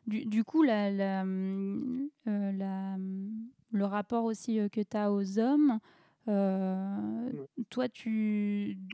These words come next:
Speaker 1: le corps fém-, que ça soit un corps féminin ou un corps masculin, heu, tu, tu le trouves tout aussi désirable ou c'est plus, heu, heu, la configuration vraiment trio qui t'intéressait à ce moment-là, ou,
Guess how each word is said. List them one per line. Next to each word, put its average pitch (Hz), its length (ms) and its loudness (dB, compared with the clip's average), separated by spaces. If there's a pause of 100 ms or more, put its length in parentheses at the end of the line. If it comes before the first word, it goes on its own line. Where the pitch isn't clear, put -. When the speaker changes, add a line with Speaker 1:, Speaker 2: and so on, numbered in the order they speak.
(340)
Speaker 1:
le 226 160 4
corps 233 280 0
fém-, 233 240 2
que - 80 -8
ça 226 100 -2
soit 233 140 0
un 226 80 0
corps 220 160 -2
féminin 233 400 2
ou 226 40 4
un 214 120 2
corps 208 220 -2
masculin, 214 800 0 (560)
heu, 202 100 -8
tu, - 260 -10 (100)
tu - 180 -12
le 196 140 -2
trouves 214 320 -8
tout 220 200 -6
aussi 220 240 -2
désirable 226 600 0
ou 226 100 0
c'est 214 160 -4
plus, - 460 -10
heu, 196 140 -2 (340)
heu, 208 60 2
la 202 140 2
configuration 202 680 -2
vraiment 208 340 0
trio 233 500 0
qui 233 160 -12
t'intéressait 196 500 -6
à 208 60 -4
ce - 140 -14
moment-là, 202 680 -2
ou, 196 40 -6